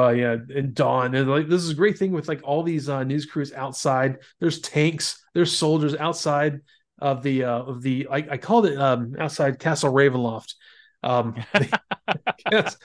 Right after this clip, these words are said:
Speaker 1: Castle Decepticon here.
Speaker 2: Right.
Speaker 1: It, uh, it looks like this really weird, um,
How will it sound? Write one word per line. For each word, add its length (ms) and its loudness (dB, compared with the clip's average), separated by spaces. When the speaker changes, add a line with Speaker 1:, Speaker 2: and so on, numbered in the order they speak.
Speaker 1:
Castle 260 0
Decepticon 680 2
here. 300 -2
Speaker 2:
Right. 380 -2
Speaker 1:
It, 200 4
uh, 60 6
it 200 2
looks 220 2
like 120 4
this 200 -4
really 560 2
weird, 640 0
um, 560 -6